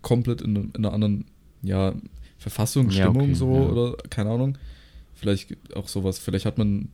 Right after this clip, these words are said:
Speaker 1: den Song nur dann gefühlt, äh, in einer bestimmten
Speaker 2: Ja.
Speaker 1: Situation und hat den dann halt
Speaker 2: Da Spanisch
Speaker 1: dazu
Speaker 2: auch anders, das ist alles das
Speaker 1: Kann auch
Speaker 2: Gleiche.
Speaker 1: sein.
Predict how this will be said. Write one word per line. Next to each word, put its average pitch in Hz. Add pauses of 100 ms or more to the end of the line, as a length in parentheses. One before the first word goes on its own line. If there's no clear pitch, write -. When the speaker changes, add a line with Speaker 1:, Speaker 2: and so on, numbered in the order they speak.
Speaker 1:
den 98
Song 104
nur 104
dann 104
gefühlt, 104
äh, - (320)
in -
einer 101
bestimmten 92
Speaker 2:
Ja. 85
Speaker 1:
Situation 95
und 95
hat 92
den 101
dann 95
halt 95
Speaker 2:
Da 92
Spanisch 92
Speaker 1:
dazu 95
Speaker 2:
auch 87
anders, 87
das 85
ist 80
alles 87
das -
Speaker 1:
Kann 101
auch -
Speaker 2:
Gleiche. 85
Speaker 1:
sein. 90